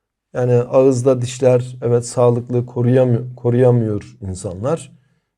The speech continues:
Belli bir yaştan sonra daha fazlasıyla görülüyor. Günümüzde çocuklarda bile,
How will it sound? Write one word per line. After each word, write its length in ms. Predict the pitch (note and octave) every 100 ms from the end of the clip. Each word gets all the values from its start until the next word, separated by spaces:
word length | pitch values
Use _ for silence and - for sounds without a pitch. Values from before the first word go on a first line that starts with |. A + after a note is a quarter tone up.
| _
Belli 240 | C3+ B2+ B2+
bir 60 |
yaştan 460 | B2 A#2+ A#2 C3+ B2+
sonra 500 | B2 G#2+ A2 C#3+ C3+
daha 200 | C3 C3
fazlasıyla 640 | B2+ B2 A2+ A2+ C#3 D3
görülüyor. 600 | D3+ D3+ D3+ D3+ E3+ F#3 - _ _
Günümüzde 420 | E3 D3 B2+ D3
çocuklarda 680 | D#3 D3 C3+ C#3+ C#3 C3+ C#3
bile, 320 | B2 A2 G2+